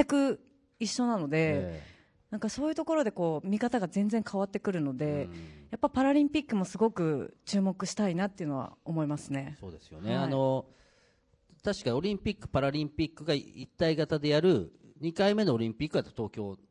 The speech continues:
Speaker 2: に当たるんですよね。二千二十年。で、らしいです、なんか。で、僕も説明を聞いただけなんですけど、はい。そうなんですよ。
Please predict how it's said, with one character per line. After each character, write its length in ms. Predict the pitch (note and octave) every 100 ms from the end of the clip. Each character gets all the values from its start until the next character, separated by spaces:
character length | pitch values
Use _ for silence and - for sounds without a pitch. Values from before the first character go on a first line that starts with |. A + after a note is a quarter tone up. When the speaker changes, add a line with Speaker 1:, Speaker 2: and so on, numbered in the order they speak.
| _
Speaker 2:
に 80 | -
当 80 | A2
た 120 | G#2
る 60 | G2
ん 60 |
で 40 | F2
す 40 |
よ 60 | B2+
ね。 60 | F3
二 120 | G#2
千 160 | A#2
二 80 | G2
十 160 | E2 E2
年。 140 | C#2+ - _ _ _
で、 160 | - G#2+
ら 120 | G#2
し 100 | A#2
い 40 | A2+
で 80 |
す、 140 | - F2
な 60 |
ん 40 | -
か。 120 | - _ G#2+
で、 80 | A#2+
僕 180 | A2+ G#2
も 80 | E2
説 260 | - G#2
明 60 | G#2+
を 40 | G2+
聞 80 |
い 20 | G#2
た 80 |
だ 80 | F#2+
け 80 | F2+
な 60 | F2
ん 20 |
で 60 |
す 60 | -
け 60 | E2+
ど、 120 | F2
は 160 | G#2
い。 80 | E2 - - _ _ _ _ - - -
そ 80 | G2+
う 20 |
な 80 | E2
ん 80 | D2+
で 80 |
す 120 | C2+ -
よ。 140 | C2+